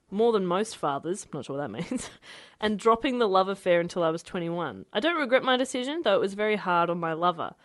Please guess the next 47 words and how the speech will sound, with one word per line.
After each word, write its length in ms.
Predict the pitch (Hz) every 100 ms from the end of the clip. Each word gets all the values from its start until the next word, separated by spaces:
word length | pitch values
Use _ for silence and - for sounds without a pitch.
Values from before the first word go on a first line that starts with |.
| - _ _
But 120 | 196
it 20 |
was 140 | 185 196
not 180 | 233
my 160 | 214 196
fault. 400 | 190 196 170 -
She 140 | -
was 140 | 202 196
completely 440 | 190 - 320 -
free 300 | 294 254 240
and 80 | 208
under 160 | 202 190
no 260 | 202 190
vow 280 | 180 190 226
to 160 | - 175
me, 140 | 160
and 100 | 160
I 80 | 170
should 240 | - 220
have 120 | 208
had 240 | 185 180 165
no, 500 | 180 196 226 262 269 _ _ _ _ _
uh, 600 | 175 165 160 156 151 98 -
no 260 | 190 214 277
just 300 | 254 226 -
complaint 480 | 202 - 285 240
if 40 | 175
she'd 200 | - 180
gotten 200 | 165 180
married 280 | 175 170 175
to 60 |
someone 340 | - 165 156 175
else. 400 | 190 - - - _ - _
For 100 | 220
very 240 | 214 247
nearly 260 | 269 262 247
three 300 | 247 226 240
years, 460 | 214 196 185 190 -
I 60 |
did 160 | 180 208
not 220 | 226 -
see 340 | - 196 185 185
or 160 | 165
write 300 | 165 165 160
to 100 | -
my 160 | 180 160
lover. 400 | 156 156 117